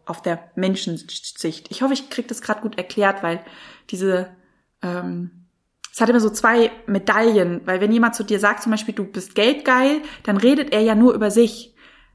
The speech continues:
Und dieser Satz hat nicht eins zu eins was mit dir zu tun. Du bist nicht geldgeil. Das ist seine Realität. Aber du hast ein Geldthema und vielleicht ist Geld mit dir, mit Geilheit gekoppelt, whatever. Ähm,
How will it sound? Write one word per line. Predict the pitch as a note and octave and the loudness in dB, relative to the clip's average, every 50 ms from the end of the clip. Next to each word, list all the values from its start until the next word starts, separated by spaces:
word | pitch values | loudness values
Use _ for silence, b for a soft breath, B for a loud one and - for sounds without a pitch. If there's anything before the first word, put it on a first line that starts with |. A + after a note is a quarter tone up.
| b _ _ - | b _ _ 2
Und | A#3 A3 G#3+ G#3+ G#3+ - - | 4 4 4 2 0 -6 -8
dieser | G#3+ G3 G3+ G3 F#3 F3 F3 F3 - | -8 -4 0 0 0 0 -2 -4 -4
Satz | F3+ F3 A#3 - - - - - - - - | 0 2 2 2 2 0 -6 -10 -10 -12 -6
hat | - - A#3 A3+ - - | -2 0 0 0 0 -2
nicht | G#3+ G3 - - - - _ | -4 -4 -4 -10 -16 -10 _
eins | - G3+ G#3 G3+ - | -4 -4 -4 -4 -6
zu | - - | -4 -2
eins | - F#3+ G3 - - | -2 -2 -4 -6 -8
was | - - | -10 -10
mit | F#3 F3+ - - | -10 -8 -2 2
dir | A3 A3 G#3 | 2 2 2
zu | A3 - - | 0 -4 -10
tun. | - - - B3+ A#3 G#3 E3+ E3 E3 - - _ _ _ _ _ _ _ _ _ _ _ - | -4 2 4 6 6 6 4 0 -4 -8 -14 _ _ _ _ _ _ _ _ _ _ _ -6
Du | A3+ | 0
bist | G3 C4+ C#4+ C#4+ - - - | 2 2 2 2 0 -4 -8
nicht | F#3+ - - - - | -8 -8 -8 -6 -2
geldgeil. | F#3 F3+ F3 E3+ - - E3 D3+ D3 D3 D3+ - - - | 0 0 0 -2 -4 -4 -4 -4 -4 -4 -8 -10 -12 -12
Das | F#3+ - | -10 -8
ist | - G3 - | -8 -4 0
seine | - G3+ G#3 A#3 A#3 A#3+ F#3+ | 0 2 2 4 2 2 2
Realität. | F#3 F3 E3 D#3+ E3 E3 - - E3 D#3+ - - | 0 -2 -2 -4 -6 -10 -10 -10 -10 -8 -4 -4
Aber | F#3 F#3+ F#3+ | -2 -2 0
du | G3+ G3 | 0 0
hast | A3 B3+ C4 - - | 0 0 -2 -2 -6
ein | - G3+ F#3+ | -8 -6 -2
Geldthema | - A3 A3 G#3+ G#3+ G#3+ - - _ - - B3+ C4+ C4 A#3 G#3 | -2 0 0 0 0 -2 -6 -16 _ -6 -2 0 2 4 4 4
und | - F3+ F#3 | 2 0 -4
vielleicht | - - G3 G#3 G#3+ A#3 A3+ | -6 -2 2 2 2 2 0
ist | - - - | -6 -8 -6
Geld | - G#3+ A3 A3 A3 A3 | -2 0 0 -2 -2 -4
mit | - - - | -8 -6 -2
dir, | A3 A3 | 0 0
mit | G#3 G3+ G3 | 0 0 0
Geilheit | - G3+ G3+ G#3 G3+ G3+ G3 - | 2 2 2 4 2 0 -2 -4
gekoppelt, | - - - A3+ A3 G#3+ F#3 F3 E3+ F3 | -8 -6 -4 -4 -2 -2 -2 -2 0 0
whatever. | G#3+ A#3 A#3 - A#3 A3 F#3+ F#3 D#3+ D3+ D3+ B B B B B B B B B B - | 0 0 0 0 -2 0 0 0 0 -2 -4 B B B B B B B B B B -2
Ähm, | G3 F#3+ F#3 F3+ F3 F3 | -2 -2 -2 -2 -6 -8